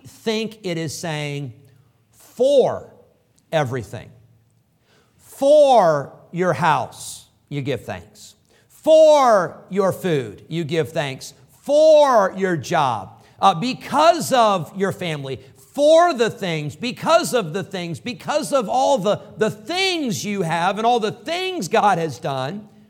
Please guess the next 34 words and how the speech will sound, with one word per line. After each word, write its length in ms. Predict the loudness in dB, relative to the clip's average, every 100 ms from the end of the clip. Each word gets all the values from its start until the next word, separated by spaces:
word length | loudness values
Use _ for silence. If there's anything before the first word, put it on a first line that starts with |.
| _
we 160 | -8 -6
should 240 | -6 -8
give 240 | -6 -8 -6
thanks." 560 | -10 -10 -16 -20 -20 _ _ _ _ _ -6
But 260 | -2 0
this 300 | 0 2 0
verse 360 | 0 2 2 0
says, 540 | -4 -2 -2 -4 -8 -16 _ _ _
"In 760 | -2 2 2 0 -4 -6 -8 -14 _ _ _ _ _ _ _
everything, 1040 | -2 -2 -2 -10 -10 -12 -10 -12 -14 -18 -20 _
give 240 | -10 -8 -8
thanks." 580 | -10 -12 -12 -20 -20 -20 _ _ _ _
The 100 | -2
word 260 | 0 0 -2
"in," 520 | 0 0 0 -4 -8 -16 -16 -10
and 180 | -6
I 120 | -2 -2
know 200 | 0 -2
we're 200 | 0 0
on, 340 | 0 -2 -6 -14 _ _
uh, 380 | -4 -2 -2 -4
Thanksgiving 600 | -6 -6 -6 -6 -6 -6
break, 300 | -4 -4 -4
so 160 | -6 -8
for 180 | -4 -2
our 100 | -4
teachers 680 | -6 -8 -8 -8 -8 -8 -8
and 180 | -6
our 160 | -4 -6
students, 580 | -8 -8 -6 -6 -8 -8
I 80 | -8
don't 160 | -8
mean 160 | -8 -8
to, 180 | -8